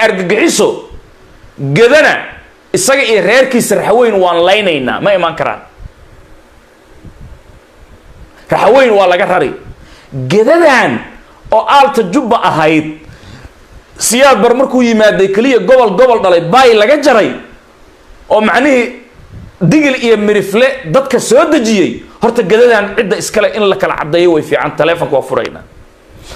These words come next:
Waxaan rabnaa geda inta degmo ee ka kooban, yaa, mareexaanka la soo dejiyey,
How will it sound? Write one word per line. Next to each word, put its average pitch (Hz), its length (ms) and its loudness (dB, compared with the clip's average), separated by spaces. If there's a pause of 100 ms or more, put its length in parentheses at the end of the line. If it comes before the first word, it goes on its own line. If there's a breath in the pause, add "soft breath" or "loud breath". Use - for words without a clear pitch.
(160 loud breath)
Waxaan 277 300 2
rabnaa 180 440 -2 (180 loud breath)
geda 226 340 2
inta 262 220 0
degmo 190 400 0
ee 240 100 0
ka 311 140 -2
kooban, 185 480 2 (520)
yaa, - 600 2 (320)
mareexaanka 208 720 0
la 208 120 0
soo 254 280 2
dejiyey, 262 540 0